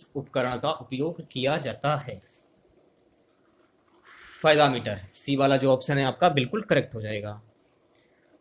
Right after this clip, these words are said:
महासागर की गहराई फायदोमीटर से मापी जाती है। और इस यंत्र का आविष्कार किसने किया था?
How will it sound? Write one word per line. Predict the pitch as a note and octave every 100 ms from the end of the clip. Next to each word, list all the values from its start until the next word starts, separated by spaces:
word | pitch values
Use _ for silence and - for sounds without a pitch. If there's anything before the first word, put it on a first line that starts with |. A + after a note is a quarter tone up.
| -
महासागर | D3 G#3+ A3+ G3 A3+
की | A#3
गहराई | F3 D#3+ E3 F#3+ G#3+ - _ - -
फायदोमीटर | E3+ E3+ G#3+ F#3 D#3+ E3+
से | E3
मापी | G3 C#3+ C3+
जाती | A#2 G#2 G#2+
है। | G2+ G#2 - _ _ _ _ _ _ _
और | B2+ - G#3
इस | G#3
यंत्र | G3+ G3+ G3
का | G3+
आविष्कार | F3 F3 G3+ F3
किसने | D3 F3
किया | E3+ F#3+
था? | F3+